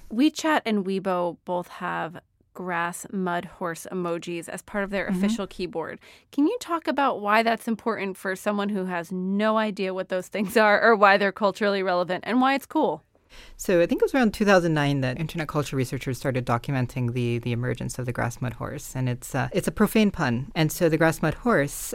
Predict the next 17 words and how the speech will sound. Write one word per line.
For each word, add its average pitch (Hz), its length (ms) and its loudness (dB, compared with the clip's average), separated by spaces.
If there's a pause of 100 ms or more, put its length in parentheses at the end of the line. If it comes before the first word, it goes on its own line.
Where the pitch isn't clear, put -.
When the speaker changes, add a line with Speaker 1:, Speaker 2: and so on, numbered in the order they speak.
Speaker 2:
uh, 139 220 4
in 143 160 0
Chinese, 147 720 -2
um, 127 220 0
is 127 140 -4
pronounced 156 380 -4
Sao 113 160 0
Ni 135 160 -2
Ma. 127 340 -2 (220)
Um, 123 260 0
and 135 140 -6
so 127 100 -4
literally 127 420 -2
grass 117 320 -6
mud 127 140 -4
horse. - 480 -10
But 139 200 0